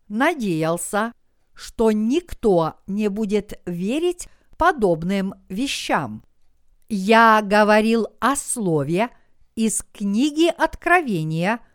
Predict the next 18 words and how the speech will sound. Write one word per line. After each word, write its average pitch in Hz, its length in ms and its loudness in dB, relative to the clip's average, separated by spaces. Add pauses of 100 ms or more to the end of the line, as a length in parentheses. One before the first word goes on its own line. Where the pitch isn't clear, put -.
(280)
потому 220 340 0
что - 240 0
люди 220 560 0
имеют 240 580 -2 (380)
ошибочное 190 840 -2
представление 302 1120 -2 (340)
о 302 100 2
последних 208 840 -2
днях. 196 600 -6 (720)
Но 214 160 -2
чтобы 233 360 2
ответить 254 800 -4
на 247 180 2
вопрос, 220 640 -2 (560)
когда 254 560 2
именно 180 640 -4
придёт 214 760 -2
Иисус, 202 800 -2